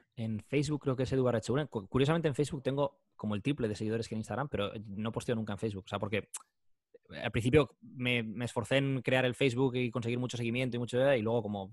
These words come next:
la gente se pasó de Facebook a Instagram, pues, pues casi nunca posteo en Facebook, pero también me podéis encontrar en Facebook. Am,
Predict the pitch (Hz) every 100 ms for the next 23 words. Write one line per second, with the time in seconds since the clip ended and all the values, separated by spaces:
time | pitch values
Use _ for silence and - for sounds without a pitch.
0 | 117 101 117 117 117 113 117 117 113 117
1 | 113 135 147 92 - - - - _ _
2 | 104 110 104 113 110 113 104 139 156 95
3 | 113 107 104 101 101 98 131 180 - -
4 | - - - _ _ 120 117 117 113 113
5 | 110 110 107 107